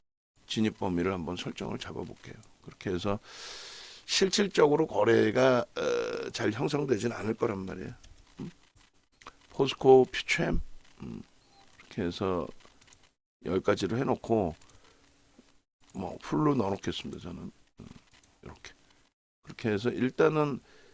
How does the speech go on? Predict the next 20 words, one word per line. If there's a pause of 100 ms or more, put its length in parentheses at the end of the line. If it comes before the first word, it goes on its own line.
(180)
에,
결과물을 (300)
손절을
할지
요
이제
가상
계좌
오억
계좌로
해서
지금
오억
육천사백인데, (720)
에, (1120)
가상
계좌
넣어놓고
한번 (140)
들여다볼게요.